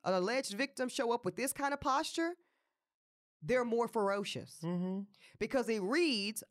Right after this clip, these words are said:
Speaker 1: obviously, we know how it reads. It reads as fearful.
Speaker 2: Mm-hmm.
Speaker 1: It reads as, "We've been here before."
Speaker 2: Mm-hmm.
Speaker 1: It reads as, "I am terrified of this individual, and so let me do everything that I can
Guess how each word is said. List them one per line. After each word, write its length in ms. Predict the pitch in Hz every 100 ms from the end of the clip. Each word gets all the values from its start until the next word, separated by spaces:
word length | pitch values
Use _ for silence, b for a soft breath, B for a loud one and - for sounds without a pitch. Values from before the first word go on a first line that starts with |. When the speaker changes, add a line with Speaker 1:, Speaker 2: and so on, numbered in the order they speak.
| _ _
Speaker 1:
obviously, 680 | 165 196 156 143 147 151 175
we 120 | 165
know 180 | 151 196
how 160 | 160 135
it 60 | 131
reads. 440 | 147 143 151 - -
It 160 | 202 170
reads 560 | 190 320 277 247 254 -
as 220 | 247 247
fearful. 560 | - 311 311 233 151 - 78
Speaker 2:
Mm-hmm. 440 | 82 85 90 98
Speaker 1:
It 220 | 104 233 196
reads 560 | 247 311 294 254 233 -
as, 440 | 208 214 208 214 - _
"We've 240 | 285 294 190
been 160 | 269
here 180 | 254 262
before." 560 | 277 285 302 277 139 73 -
Speaker 2:
Mm-hmm. 460 | 80 87 90 98 104
Speaker 1:
It 200 | 233 254
reads 520 | 202 294 320 294 277 -
as, 640 | 208 214 208 208 208 - b b b _ _ _ _ 226
"I 200 | 254 269
am 240 | 240 214
terrified 960 | - - 554 605 - 165 135 104 226 -
of 120 | 196 175
this 200 | 220 226
individual, 800 | 208 190 180 180 165 165 170 B B 196
and 100 | 185
so 180 | 185
let 280 | 170 190 311 285
me 140 | 285
do 180 | 196 214
everything 640 | 339 359 349 330 285 285
that 140 | 247 240
I 160 | 233
can 580 | - 247 202 190 180 180